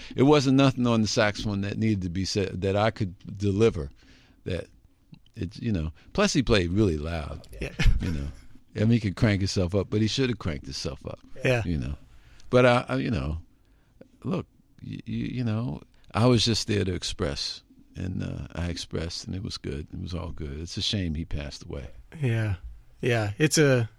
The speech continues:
Speaker 2: it's important to document, um, keep those stories alive of musicians that are passing. Um, there's a whole generation. I know there was a project a friend of mine did in Mississippi that did just that. Eighty, eighty blues musicians, you know,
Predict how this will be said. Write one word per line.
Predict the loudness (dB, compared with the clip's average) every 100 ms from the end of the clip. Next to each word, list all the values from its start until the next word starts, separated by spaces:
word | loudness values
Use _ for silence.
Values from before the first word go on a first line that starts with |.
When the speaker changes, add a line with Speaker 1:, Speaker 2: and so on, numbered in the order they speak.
| -2
Speaker 2:
it's | 2
important | 4 4
to | 6
document, | 6 6 4 4 0 -8 -20 -20 -20 -4
um, | 2 4 4 2 -2 -4
keep | 0 4
those | 4
stories | 6 2
alive | 4 4 6 4 -2 -12 -18 -20 -20 -4
of | -2 2
musicians | 4 4 2 2
that | 2
are | 2
passing. | 2 4 2 0 -4 -6
Um, | -2 0 0 0 -2 -4
there's | 0
a | 4
whole | 6 6
generation. | 6 6 6 6 6
I |
know | 6
there | 6
was | 4
a |
project | 6 6 6 2
a |
friend | 4 4
of |
mine | 6 6
did | 4
in | 4
Mississippi | 4 4 2 4 4 4 0 -12 -6
that | -2
did | 2 4
just | 4 2
that. | 2 0
Eighty, | 0 0 0 -2 -4 -18 -18 -20 -20 -20 _ -4
eighty | -2 0
blues | 2 2 4
musicians, | 4 4 2 2 0 -2 0
you |
know, | 0 0 -2